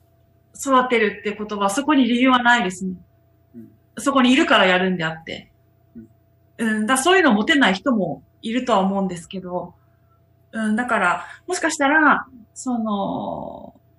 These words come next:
Speaker 1: 綱吉さんは損得感情だっていうところをベースに生きてきたかもしれないけれども、理由なき利他性で何かするっていうこと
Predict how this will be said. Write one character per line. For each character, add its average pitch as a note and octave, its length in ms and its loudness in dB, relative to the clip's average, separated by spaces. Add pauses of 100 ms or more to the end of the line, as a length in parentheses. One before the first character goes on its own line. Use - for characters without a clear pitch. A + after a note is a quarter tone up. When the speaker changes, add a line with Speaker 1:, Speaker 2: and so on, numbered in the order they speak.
(1200)
Speaker 1:
綱 C#4+ 240 0
吉 - 160 -6
さ C4 160 4
ん C4 60 2
は C4 60 -4
損 D4 180 4
得 D4+ 200 -2
感 D#4+ 280 4
情 A3 160 0
だ B3+ 80 4
っ - 540 -6
て A#3 60 -4
い G#3+ 40 0
う G#3 60 -2
と A#3+ 100 -6
こ C4 140 0
ろ A#3 140 4
を - 20 -2
ベ B3+ 140 0
ー C4 40 0
ス C#4+ 140 -2
に C4 100 4
生 C4 60 -10
き - 20 -10
て B3+ 100 -4
き - 80 -12
た A3+ 80 -6
か G#3+ 140 -2
も G3 140 -4
し G#3 180 -8
れ G#3+ 100 -2
な A3 160 0
い G#3+ 80 -6
け G#3+ 80 -8
れ F#3+ 140 -4
ど F#3 120 -6
も、 G#3+ 460 -2 (1200)
理 C#4+ 220 2
由 E4 100 4
な F#4 100 2
き C#4 120 -2
利 C4 80 0
他 C#4 100 2
性 C#4 200 -2
で E4+ 100 2
何 C4+ 200 2
か A#3 100 -4
す A#3 120 -6
る B3+ 180 -2
っ - 40 -20
て A3+ 80 -4
い G#3+ 160 0
う B3 480 -2 (680)
こ C4 120 -4
と C4+ 380 0